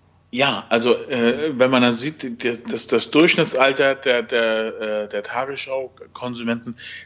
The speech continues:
liegt irgendwie bei, ich, ich glaub, sechzig Jahren oder so. Also, äh, man ist dann schon, wenn man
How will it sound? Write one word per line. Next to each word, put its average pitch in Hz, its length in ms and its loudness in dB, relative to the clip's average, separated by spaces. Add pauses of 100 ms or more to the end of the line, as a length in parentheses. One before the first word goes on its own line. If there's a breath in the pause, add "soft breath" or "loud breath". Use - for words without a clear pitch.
liegt 120 240 -4
irgendwie 120 360 2
bei, 113 520 4 (220)
ich, - 240 -16
ich - 100 -20
glaub, 104 160 -2
sechzig 110 440 -6
Jahren 117 340 4
oder 135 200 0
so. 135 220 4
Also, 110 380 0 (180)
äh, 98 140 -16 (400)
man 113 160 2
ist - 180 -2
dann 123 100 2
schon, 127 180 -2
wenn 123 120 4
man 113 180 4